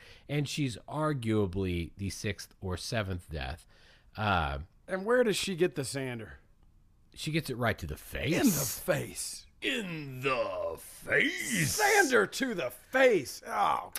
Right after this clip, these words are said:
Speaker 2: God.
Speaker 1: Yeah, and it really just kinda takes her face off. But
Speaker 2: Yeah,
Speaker 1: that is
Speaker 2: yeah.
Speaker 1: when
Speaker 2: Mostly
Speaker 1: the
Speaker 2: her
Speaker 1: Asian
Speaker 2: lips.
Speaker 1: guy,
Speaker 2: Ugh.
Speaker 1: you know, kinda runs in, and the Asian guy gets his head chopped off.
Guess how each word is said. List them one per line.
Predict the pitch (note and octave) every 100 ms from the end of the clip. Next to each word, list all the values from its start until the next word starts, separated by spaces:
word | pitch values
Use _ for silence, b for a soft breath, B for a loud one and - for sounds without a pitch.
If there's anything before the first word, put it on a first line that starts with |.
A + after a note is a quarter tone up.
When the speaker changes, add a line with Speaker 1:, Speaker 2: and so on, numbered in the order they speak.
| -
Speaker 2:
God. | -
Speaker 1:
Yeah, | - - - -
and | G3
it | A#3
really | B3+ D#4 B3+
just | F3 -
kinda | F#3 B2
takes | G2+ - C#3+ -
her | G2
face | - A#2 G2+ - -
off. | C3 F#2 E2 - -
But | B2+
Speaker 2:
Yeah, | F#3+
Speaker 1:
that | F3+ F3+ F3+
is | D#3+ C#3
Speaker 2:
yeah. | B2+
Speaker 1:
when | A#2+ A#2 A2+ A2+
Speaker 2:
Mostly | F#3 A3+ -
Speaker 1:
the | G#3
Speaker 2:
her | C#3+
Speaker 1:
Asian | D#3 D#3+ D3 G#2+
Speaker 2:
lips. | G#2
Speaker 1:
guy, | F#2+ F#2 F2+ F2+ E2+
Speaker 2:
Ugh. | - _ - D2 - - - -
Speaker 1:
you | A#2+
know, | G#2
kinda | F#2+ C3 B2
runs | A#2 A#2 A2 G#2+
in, | G#2+ G#2 G#2 G2+ -
and | A2+ A2+
the | C3+
Asian | F3+ E3+ C#3 A#2+
guy | A2+ G#2+ G2+ G2 - -
gets | A#2 A2+ G#2+
his | F#2
head | - - C3+ G#2+
chopped | - D2+ B1+ -
off. | - A#1